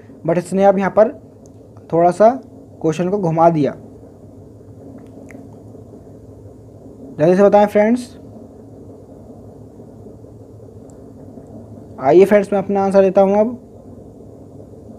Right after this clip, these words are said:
नाइंटी वन का answer है हमारा first, क्या है? worm कहलाता है, ठीक है friends। एक ऐसा virus जो एक computer से दूसरे computer में बिना किसी user इंटर-, interaction के transfer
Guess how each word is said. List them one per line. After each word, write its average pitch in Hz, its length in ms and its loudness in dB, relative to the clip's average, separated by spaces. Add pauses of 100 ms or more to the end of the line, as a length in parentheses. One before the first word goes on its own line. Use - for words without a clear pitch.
(580)
नाइंटी 170 320 2
वन 190 240 2
का 226 120 4
answer 208 300 0
है 208 60 4
हमारा 196 340 2 (380)
first, - 440 -2
क्या 175 140 4
है? 214 220 4
worm 170 400 0
कहलाता 151 400 -4
है, 131 60 -4
ठीक 160 180 -8
है 190 60 0
friends। 214 340 -2 (960)
एक 147 140 -4
ऐसा 156 240 4
virus 185 460 4 (380)
जो 160 580 -10
एक 175 160 2
computer 190 300 0
से 190 60 -6
दूसरे 180 260 -4
computer 175 300 -2
में 202 140 4
बिना 180 200 0
किसी 196 240 -4
user 185 260 2
इंटर-, 175 280 -2
interaction 170 640 -2
के 175 80 2
transfer 165 460 2